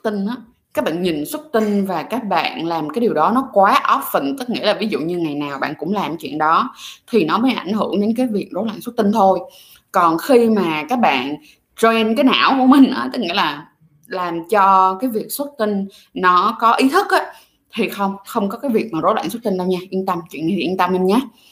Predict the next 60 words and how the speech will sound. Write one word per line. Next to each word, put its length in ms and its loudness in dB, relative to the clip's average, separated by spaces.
"Chị 120 4
ơi, 360 4
tinh 280 6
trùng 240 2
có 100 0
màu 160 2
vàng 260 -6
thì 60 -12
có 120 -4
sao 200 -4
không?" 240 2
Thật 160 -2
ra 100 2
là 100 2
tinh 200 0
trùng 220 0
mà 80 -6
có 80 -2
màu 160 -2
vàng 320 -2
á, 140 -2
thì 100 -8
các 100 -6
bạn 180 -2
cần 460 -6
phải 320 -4
chú 120 0
ý, 300 4
ờ, 220 0
một 140 0
chút 80 0
xíu 180 2
như 100 4
thế 80 4
này. 220 2
Đầu 200 -4
tiên 300 4
là 80 -12
xem 240 -2
lại 160 -2
video 460 2
mà 120 -2
Trang 220 -8
đã 120 0
từng 140 -4
làm 160 -2
về, 500 -2
ờ, 120 -4
tinh 240 6
trùng. 280 0
Mình 100 -2
đã 60 -2
làm 140 0
rất 120 -2
là 140 -4
kỹ 360 0
về 100 -4
cái, 240 -6
cái 120 -4
đó. 260 0